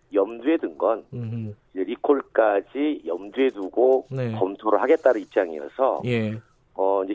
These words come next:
Speaker 1: 시중에서는 이렇게 보는 거죠. "이거 리콜까지 가는 거 아니냐?"
Speaker 2: 예.
Speaker 1: 뭐 그런, 어, 생각이 더 깊어지게 된 거죠.
Speaker 2: 근데 보도를 보면은 뭐 충돌 사고가, 급가속으로 인한 충돌 사고가 백 차례가 넘었다.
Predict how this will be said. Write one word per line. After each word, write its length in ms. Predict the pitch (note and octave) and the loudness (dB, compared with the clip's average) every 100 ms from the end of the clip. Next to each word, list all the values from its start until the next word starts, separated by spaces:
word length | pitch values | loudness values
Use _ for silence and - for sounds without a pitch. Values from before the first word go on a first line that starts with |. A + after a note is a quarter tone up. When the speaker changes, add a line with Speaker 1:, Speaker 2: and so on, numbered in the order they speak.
| - | -6
Speaker 1:
시중에서는 320 | C#3+ C#3 C3 | 0 0 2
이렇게 180 | G2 G#2 | -2 -2
보는 220 | D#2+ D#2+ | -2 -4
거죠. 180 | D2 E2+ | -2 0
"이거 120 | G#2+ | 0
리콜까지 400 | G2 B2 A2+ A2+ | 2 4 4 2
가는 240 | F2 F#2 | 0 2
거 60 | A2+ | 2
아니냐?" 560 | D#2+ F#2 F#2 E2 F#2+ - | 2 0 0 0 0 -2
Speaker 2:
예. 360 | A#2 A2+ C3+ B3 _ _ | -4 -4 -4 -8 _ _
Speaker 1:
뭐 100 | F#2+ | -8
그런, 600 | G2 A#2+ C#3+ C3+ A#2 G2 - _ | 0 2 2 0 -2 -6 -10 _
어, 340 | A#1 D2 D#2+ D2 | -14 -10 -6 -6
생각이 300 | A#2 A#2 G#2+ | -2 2 2
더 360 | G#2 F2 E2 C#2+ | 2 2 2 -2
깊어지게 500 | - - A2+ F2+ D#2 | -8 -2 -2 -2 -4
된 140 | D2 F#2+ | -4 -2
거죠. 260 | D#2+ - - - - - - | -2 -4 -14 -16 -20 -20 -8
Speaker 2:
근데 140 | B3+ - | -6 0
보도를 360 | F3+ D4+ D#4 | 2 2 2
보면은 440 | A#3+ A#3+ A3+ G3+ F3 | 2 2 4 2 2
뭐 260 | E3 D3 | 2 2
충돌 420 | C#3+ - A#3+ B3 | -2 -4 0 2
사고가, 680 | A3+ A3 A3 F#3 C#3 C3 F#3+ - | 2 -2 -2 0 0 0 -2 -6
급가속으로 640 | C#3+ - D#3+ D#3 C#3+ C3+ | -10 -2 0 0 -2 -2
인한 200 | B2+ A#2+ | -2 -4
충돌 300 | - F3 E3 | -4 -2 -2
사고가 280 | E3 D3 A#2+ | -2 -2 -2
백 200 | A#2+ G#2+ | -4 -4
차례가 300 | - D#3 C3+ | -2 0 0
넘었다. 880 | G#2+ A#2+ C#3 - A2 A2 A#2+ F#2+ | 0 0 -2 0 2 4 2 0